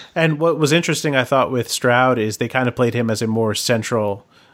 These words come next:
uh, attacking midfielder, which obviously last season he was playing out on the wing, and he looked great in, in the Phoenix match in the first half. You know, a lot of those guys don't play together very often.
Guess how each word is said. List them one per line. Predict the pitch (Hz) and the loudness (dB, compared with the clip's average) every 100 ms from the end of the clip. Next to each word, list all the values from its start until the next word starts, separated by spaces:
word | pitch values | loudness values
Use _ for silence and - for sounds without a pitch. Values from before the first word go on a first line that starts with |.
| _ | _
uh, | 127 - | -4 -4
attacking | 113 127 120 123 107 | -4 -2 -2 -4 -4
midfielder, | 113 - 113 107 101 | -4 -2 -2 -2 -2
which | 117 110 - | -2 -4 -2
obviously | 123 127 110 123 | 0 0 0 -2
last | 107 113 - | 0 0 0
season | 127 107 | 0 -2
he | 107 | -4
was | 101 | -2
playing | 123 117 | 0 0
out | 110 110 | 2 0
on | 107 | 0
the | |
wing, | 113 120 107 - - - - | -2 -2 -4 -10 -20 -20 -6
and | 131 131 120 | 0 0 0
he | 139 139 | 2 2
looked | 151 - | 2 -2
great | 127 135 117 - - - | 0 2 0 -6 -20 -6
in, | 147 139 135 127 - _ _ | 0 2 2 0 -2 _ _
in | 170 151 143 135 | 0 0 0 0
the | 127 120 113 | 2 2 -2
Phoenix | - 156 160 147 - | 0 2 4 2 2
match | 135 123 - | 2 2 2
in | 127 | -2
the | |
first | - 131 - | 0 0 2
half. | 120 110 - | 2 0 -2
You | 123 | -2
know, | 113 107 - _ _ | 0 -2 -6 _ _
a | 147 | -2
lot | 135 131 139 | 2 2 2
of | |
those | 135 123 | 2 2
guys | 135 123 120 117 - - - _ - | 2 2 2 0 -4 -12 -20 _ -4
don't | 117 135 | -2 -2
play | - 127 | -2 -2
together | 110 113 107 | 0 -2 -2
very | 104 101 | -2 -2
often. | 101 101 110 | -2 -2 -4